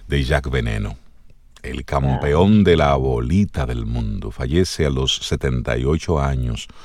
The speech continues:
Speaker 1: por complicaciones del cáncer. Y sí, deja un gran legado deportivo, como el héroe, como ese superhéroe de todos los dominicanos, en una época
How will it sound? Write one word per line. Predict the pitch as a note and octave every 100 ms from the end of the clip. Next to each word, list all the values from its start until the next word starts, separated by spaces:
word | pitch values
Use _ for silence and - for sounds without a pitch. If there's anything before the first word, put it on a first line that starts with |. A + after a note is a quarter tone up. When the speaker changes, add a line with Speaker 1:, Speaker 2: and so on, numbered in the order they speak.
| - - - -
Speaker 1:
por | B1+
complicaciones | - C2 C#2 C#2 - D#2 D#2+
del | C#2+ B1+
cáncer. | - C2 B1 A#1 - - - - - - - - - -
Y |
sí, | - G#2
deja | A#2 F2 E2
un | E2+ F#2
gran | C#2+ D#2
legado | F#2+ C#2 D2 F2 D#2+
deportivo, | C2+ B1+ - - F2+ C#2 A1 - - - - - -
como | G2+ F#2 F#2
el | E2+ F2+
héroe, | A2 F2+ D2+
como | - C#2+ F2
ese | - G#2+
superhéroe | - G2 D2+ D#2+ F2 D#2+ C#2+ B1
de | A#1+
todos | - G2 G#2 F#2 D2+
los | C#2 B1
dominicanos, | C2 B1 A#1+ A#1 D2+ B1+ B1 -
en | B1+
una | D2 E2
época | E2 F2 F2 E2+